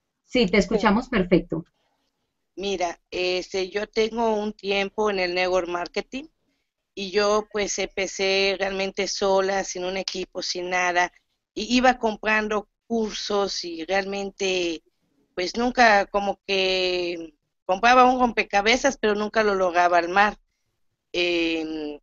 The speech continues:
Speaker 3: porque no, o
Speaker 2: Mm.
Speaker 3: sea, es importante el conocimiento, pero también un orden,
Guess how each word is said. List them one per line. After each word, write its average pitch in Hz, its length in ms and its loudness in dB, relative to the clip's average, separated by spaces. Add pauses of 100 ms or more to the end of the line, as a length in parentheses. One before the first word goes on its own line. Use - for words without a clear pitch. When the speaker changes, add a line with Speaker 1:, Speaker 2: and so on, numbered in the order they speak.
Speaker 3:
porque 196 240 -2
no, 208 280 0
o 190 140 6
Speaker 2:
Mm. - 0 -
Speaker 3:
sea, 214 260 -2 (140)
es - 100 -8
importante 233 580 4
el 214 100 -6
conocimiento, 208 840 -2
pero 208 220 0
también 214 520 -2
un 247 260 0
orden, 202 640 2